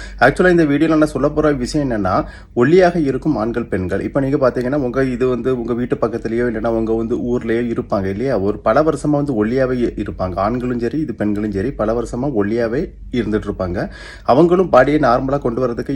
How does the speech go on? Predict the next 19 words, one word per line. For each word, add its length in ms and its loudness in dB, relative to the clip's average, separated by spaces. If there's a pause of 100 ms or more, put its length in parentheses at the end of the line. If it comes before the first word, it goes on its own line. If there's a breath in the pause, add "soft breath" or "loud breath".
எவ்-, 160 0
எவ்வளவோ 240 -2
ட்ரை 260 -2
பண்ணியிருப்பாங்க. 380 -4
ஆனா 180 -4
அது 180 -2
வந்து 220 -4
ஒரு 160 -4
முடிஞ்சிருக்காது. 500 -4
ஆனா 120 -4
சாப்பாடு 500 4
நல்லா 220 0
தான் 120 -2
இது 220 -2
வந்து 160 -4
சாப்பிடுவாங்க. 680 -2 (300 loud breath)
ஆனா 200 4
சிலவங்க 440 2
பாத்தீங்கன்னா, 320 0